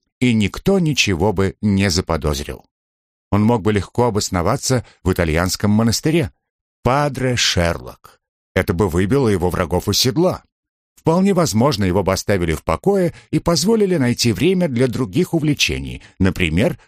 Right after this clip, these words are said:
для разведения пчел. Но Холмс срывается с места и отправляется в путешествие, которое никак нельзя назвать продуманным, и просит Ватсона составить ему компанию.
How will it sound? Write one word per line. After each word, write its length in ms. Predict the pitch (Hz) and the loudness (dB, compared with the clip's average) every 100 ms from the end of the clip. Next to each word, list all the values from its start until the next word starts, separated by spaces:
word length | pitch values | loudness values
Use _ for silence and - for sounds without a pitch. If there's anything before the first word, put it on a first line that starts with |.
| - | -4
для 180 | 147 180 | 0 2
разведения 640 | 127 98 87 107 131 120 107 | 0 -2 0 0 2 0 0
пчел. 420 | - 67 50 - _ _ _ _ _ _ - | -2 -4 -6 -16 _ _ _ _ _ _ 0
Но 220 | 92 95 | 2 2
Холмс 580 | - 98 113 113 107 - | 0 0 2 0 -2 -6
срывается 640 | - 120 104 90 80 - 82 | -4 -2 0 0 0 -2 -4
с 140 | - | 0
места 500 | 110 139 - 156 139 - _ | 0 0 0 -2 -2 -10 _
и 100 | 101 | 0
отправляется 720 | 127 131 - 110 139 147 - | 0 0 -2 0 0 0 -2
в 60 | - | -4
путешествие, 760 | 151 170 - 196 - 92 87 | -2 0 0 0 0 0 0
которое 420 | 87 98 117 110 107 | 0 0 0 0 2
никак 560 | 110 104 107 147 - | 0 0 0 -2 -2
нельзя 360 | 139 139 107 123 | -2 0 0 0
назвать 440 | 113 78 87 85 | -2 -2 -2 -2
продуманным, 760 | - 87 80 78 71 67 62 - _ _ - | -4 -4 -2 -2 -2 -6 -10 -14 _ _ -2
и 80 | 127 | -2
просит 400 | - 101 - - | 0 -2 -2 -2
Ватсона 500 | 175 - - 92 85 - | -2 -2 -2 0 -2 -6
составить 720 | - 131 104 - 139 160 165 - | -2 0 0 0 0 0 -2 -2
ему 200 | 104 101 | -2 0
компанию. 640 | 82 78 67 64 60 50 | -2 -4 -6 -8 -10 -18